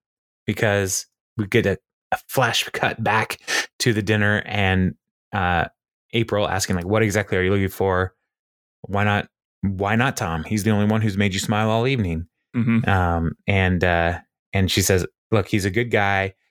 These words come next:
Speaker 1: He'll take care of you. All that dumb swagger is just a show. He's sweet." Um, and so, yeah, just see what, uh, what, what would unfold. And, um, and, uh,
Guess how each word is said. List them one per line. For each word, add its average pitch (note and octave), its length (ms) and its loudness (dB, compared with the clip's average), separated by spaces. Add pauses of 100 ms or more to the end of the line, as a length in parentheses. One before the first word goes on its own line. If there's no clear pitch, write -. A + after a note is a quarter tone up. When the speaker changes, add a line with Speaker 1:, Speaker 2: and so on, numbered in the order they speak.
(180)
Speaker 1:
He'll G#2 100 0
take - 180 -2
care A2+ 200 0
of G2+ 120 -4
you. G#2 340 0
All G#2+ 200 -2
that A2 160 0
dumb A2 140 0
swagger G#2 340 0
is F#2+ 100 -2
just F#2+ 200 -4
a F#2 40 0
show. A2 580 -2
He's G2+ 200 -6
sweet." A2+ 520 -2 (540)
Um, E2+ 440 0 (160)
and F#2 280 2
so, F#2 460 0
yeah, C#3+ 220 0
just B2 240 0
see B2+ 420 0
what, G#2+ 300 -2
uh, G#2 300 0 (760)
what, - 800 -2 (240)
what C3 300 0
would B2+ 100 2
unfold. F#2 600 -2 (720)
And, F2+ 540 2 (100)
um, F2 480 0 (1200)
and, F#2 360 2
uh, E2+ 220 2